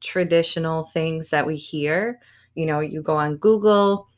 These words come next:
you start looking up the diets, you get into YouTube, you're four videos deep, you're like, "Now I'm on the egg diet." It gets weird. So let me help you stay balanced and healthy at the same time. So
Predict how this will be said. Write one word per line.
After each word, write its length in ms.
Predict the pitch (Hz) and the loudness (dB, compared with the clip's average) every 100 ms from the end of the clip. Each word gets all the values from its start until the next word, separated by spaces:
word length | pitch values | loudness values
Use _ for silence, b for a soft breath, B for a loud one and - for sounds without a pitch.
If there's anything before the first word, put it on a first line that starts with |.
| _ | _
you 100 | 170 | -4
start 320 | - 151 151 | 0 2 2
looking 260 | 156 156 151 | 0 -2 -4
up 120 | 143 | -2
the 80 | 156 | 0
diets, 720 | 160 185 196 196 190 185 - | 2 4 6 6 4 2 -6
you 120 | 165 151 | -6 2
get 140 | 165 | 4
into 280 | 156 151 156 | 4 0 -2
YouTube, 720 | 175 202 180 190 190 185 175 B B B | 2 2 2 2 4 2 0 B B B
you're 100 | 160 | -4
four 500 | - 170 165 160 165 - | 2 4 4 4 0 -2
videos 600 | 175 170 170 160 156 156 | 2 4 6 4 0 -4
deep, 380 | 202 220 220 214 B B B 180 | 0 2 2 -2 B B B 2
you're 100 | 180 | 4
like, 200 | 165 170 | 4 2
"Now 200 | 160 156 | 0 2
I'm 100 | 160 | 0
on 120 | 156 | -2
the 140 | - | 0
egg 240 | 180 196 180 | 2 2 2
diet." 460 | 185 180 185 180 - | 4 6 6 4 2
It 60 | |
gets 280 | 185 202 202 | 0 0 0
weird. 380 | 160 147 139 135 | -2 0 0 -2
So 500 | - 175 170 160 - | -2 2 2 0 -4
let 240 | 170 185 - | -4 -4 0
me 160 | 254 | 2
help 340 | 214 - 185 190 | 2 0 0 0
you 160 | 190 | -2
stay 440 | 180 - 170 165 160 | -2 -2 2 2 0
balanced 880 | 156 143 143 190 254 262 - - _ _ _ _ _ | -4 -4 -2 -2 -2 -4 -10 -16 _ _ _ _ _
and 140 | 165 160 | -6 -4
healthy 640 | 156 196 208 160 151 156 _ _ | -4 -6 -6 -6 -6 -10 _ _
at 120 | 170 | -10
the 80 | 175 | -8
same 280 | 175 175 175 | -6 -2 -2
time. 320 | 180 190 170 | -2 -2 -2
So 340 | - 170 170 | 0 2 0